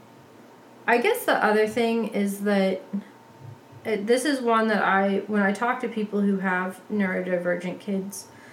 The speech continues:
sometimes they aren't sure who to share the diagnosis with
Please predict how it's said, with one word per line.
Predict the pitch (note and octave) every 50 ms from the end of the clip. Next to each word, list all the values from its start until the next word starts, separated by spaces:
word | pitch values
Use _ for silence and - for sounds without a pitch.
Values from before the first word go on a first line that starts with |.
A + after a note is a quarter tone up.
| - - -
sometimes | - - - G#3+ G#3+ A3 A#3 A#3+ A#3 A#3 A#3 G#3
they | - A3 G#3+ G#3 G3+
aren't | - - G3+ G3 F#3+ - -
sure | - - G#3 G3+ G3+ G3 F#3+ F#3+ F#3+ G3 G3 - - - - - - - - - - - -
who | A3+ G#3+ G#3
to | G3 F#3+
share | F#3+ - - F#3+ F#3 F#3 F#3+ F#3+ F#3+
the | F#3+ F3+
diagnosis | F3+ F3+ F3 F3 F3+ F3+ F#3 F#3 F3+ F3+ F3+ - G3 G3 - -
with | G3 F#3+ F#3+ F#3+ F#3+ - -